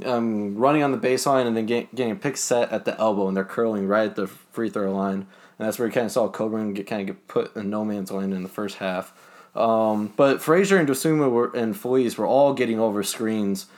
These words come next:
They're all doing a great job. Something they've done great all year is just getting over ball screens or picks set for not getting knocked off. Um, so while Frazier is going through a, a sh-, uh, a pretty decent shooting slump, um,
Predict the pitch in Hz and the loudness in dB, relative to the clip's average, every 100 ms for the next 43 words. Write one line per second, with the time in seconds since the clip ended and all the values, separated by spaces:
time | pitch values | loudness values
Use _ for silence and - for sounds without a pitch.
0 | - - 120 127 147 147 131 104 120 135 | -20 -6 2 4 4 4 2 2 4 4
1 | 110 113 110 - 170 156 123 117 113 110 | 4 4 4 2 0 2 0 2 0 0
2 | 107 107 - 107 104 104 95 95 117 110 | 0 -2 0 2 2 0 -4 -6 -4 -2
3 | 110 98 95 95 98 - 104 95 95 - | -2 -4 -2 -2 -2 -4 -6 -6 -8 -6
4 | 101 - 101 95 - - 98 101 104 113 | -6 -4 -4 -6 -6 -8 -4 -2 -2 -4
5 | 98 98 92 101 95 95 - - - - | -4 -2 -4 -4 -4 -4 -8 -20 -20 -20
6 | - - 113 110 107 104 104 117 127 135 | -20 -4 0 2 2 0 -2 0 2 2
7 | 131 185 202 202 190 165 - - 135 - | 2 2 4 4 4 4 0 -2 -2 2
8 | 185 180 180 165 127 123 - 110 - - | 2 2 4 4 4 2 -2 -10 -10 -4
9 | 117 117 110 107 - 104 240 226 135 135 | 0 2 2 0 -2 -4 -2 -2 -2 -2
10 | 127 - 131 117 104 - 110 104 113 107 | -4 -4 -4 -2 -4 -4 -4 0 0 0
11 | 104 98 | -4 -8